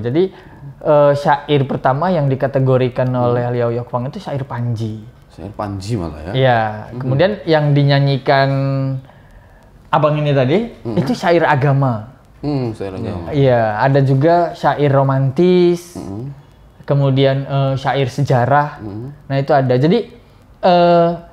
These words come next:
Speaker 1: syair itu juga sebenarnya terbagi-bagi.
Speaker 2: Iya.
Speaker 1: Karena dia di dalam syair itu bisa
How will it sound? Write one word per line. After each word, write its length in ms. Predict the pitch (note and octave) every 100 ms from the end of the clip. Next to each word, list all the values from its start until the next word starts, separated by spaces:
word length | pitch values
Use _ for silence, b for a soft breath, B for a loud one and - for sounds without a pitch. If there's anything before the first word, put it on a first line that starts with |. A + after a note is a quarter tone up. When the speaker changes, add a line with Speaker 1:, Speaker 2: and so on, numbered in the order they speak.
| - - - -
Speaker 1:
syair 340 | - E3+ F#3 E3+
itu 180 | E3 B3
juga 320 | D#3+ C#3+ C#3+
sebenarnya 640 | C#3+ C#3+ C#3 D3+ G#3+ G#3
terbagi-bagi. 920 | - C#3+ C#3+ C3 B2+ A#2+ A#2+ A#2 G#2 F#2+
Speaker 2:
Iya. 120 | G#2+
Speaker 1:
Karena 200 | C3 D#3
dia 240 | F3 D#3+ F#3
di 180 | D3+ C#3
dalam 240 | C3 B2+
syair 320 | B2+ B2 A#2+
itu 80 | B2
bisa 460 | E3+ C3+ A#2+ E3+